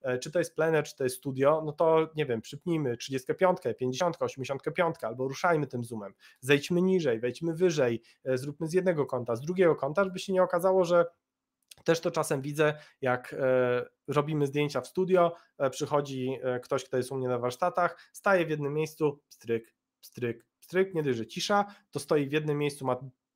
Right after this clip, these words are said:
cały czas takie same zdjęcia i tylko gdzieś tam delikatnie inną pozę modelki, e, a ja, mimo że na przykład fotografuję z jednym typem oświetlenia, powiedzmy, e, to staram się właśnie wyżej, niżej, zoom,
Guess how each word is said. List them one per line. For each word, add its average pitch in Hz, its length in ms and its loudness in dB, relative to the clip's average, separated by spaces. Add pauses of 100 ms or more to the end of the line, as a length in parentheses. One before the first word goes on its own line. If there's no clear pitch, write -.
(160)
cały 180 280 4
czas 156 180 2
takie 147 220 -2
same 143 420 0
zdjęcia 190 500 0 (260)
i 180 120 -6
tylko 202 340 4
gdzieś 160 200 -6
tam 156 180 2
delikatnie 160 500 0
inną 156 420 0
pozę 143 420 2 (100)
modelki, 143 760 2 (280)
e, 127 360 2
a 156 80 2
ja, 202 320 2 (440)
mimo 185 300 4
że 160 120 -2
na 156 100 0
przykład 151 220 -4
fotografuję 151 440 -2
z 143 60 -4
jednym 156 580 2 (160)
typem 147 300 2
oświetlenia, 165 760 0
powiedzmy, 147 460 2 (380)
e, 143 320 0
to 175 140 -4
staram 175 320 2
się 156 120 -6
właśnie 110 280 -8 (100)
wyżej, 127 400 2
niżej, 123 440 -4 (160)
zoom, 135 360 2